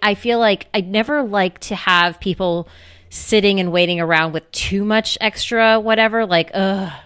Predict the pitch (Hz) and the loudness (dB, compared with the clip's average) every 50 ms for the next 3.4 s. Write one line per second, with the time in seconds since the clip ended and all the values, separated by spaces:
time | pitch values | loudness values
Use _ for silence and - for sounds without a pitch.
0 | - _ _ _ - 185 185 175 170 170 170 170 165 170 156 165 160 - - 165 | -20 _ _ _ -12 -6 -2 -2 -2 0 0 0 0 0 0 -2 -4 -2 -2 -2
1 | 160 165 160 156 - 165 160 180 208 233 220 220 220 247 233 - 233 214 214 208 | 0 0 -2 0 2 2 2 2 2 2 0 0 0 -2 -2 0 0 0 0 0
2 | - 214 196 190 180 175 - - 196 190 180 170 - 190 185 180 175 175 170 - | -2 0 0 0 0 -2 -2 -2 -2 0 -2 -2 -2 -4 -4 -2 -2 -4 -4 -2
3 | - 180 170 165 165 160 170 - | -2 -2 -2 0 0 -2 -2 -2